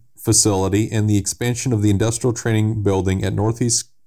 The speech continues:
Community College's satellite campus in South Sioux City are on track to be complete in twenty twenty-four. Construction began on the eleven thousand six hundred square foot C D L training facility late this past summer.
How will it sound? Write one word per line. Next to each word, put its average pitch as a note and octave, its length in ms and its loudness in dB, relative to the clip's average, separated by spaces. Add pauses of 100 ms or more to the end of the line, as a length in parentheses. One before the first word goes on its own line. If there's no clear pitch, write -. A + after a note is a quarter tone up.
(180)
Community G#2+ 360 4
College's G#2 520 -2
satellite A#2 360 -2
campus F#2+ 420 -4
in F#2+ 80 0
South A#2 260 -2
Sioux B2 140 0
City F#2 460 2 (260)
are B2+ 80 -4
on A#2 100 2
track C3+ 300 -2
to D3 80 0
be D3 80 2
complete B2+ 400 0
in G2 60 -4
twenty F#2 240 -2
twenty-four. G2 600 0 (520)
Construction C#3+ 440 0
began A2+ 300 2
on G#2+ 100 2
the F#2+ 180 0 (180)
eleven B2+ 320 0
thousand G#2 400 -2
six A#2 240 -2
hundred A2+ 140 2
square A2 300 0
foot G#2+ 300 -4
C A#2 160 2
D A#2+ 160 4
L A2 160 2
training G2 300 -2
facility F#2 600 0 (300)
late A#2+ 300 0
this C3+ 140 0
past A#2 300 -2
summer. E2+ 340 -4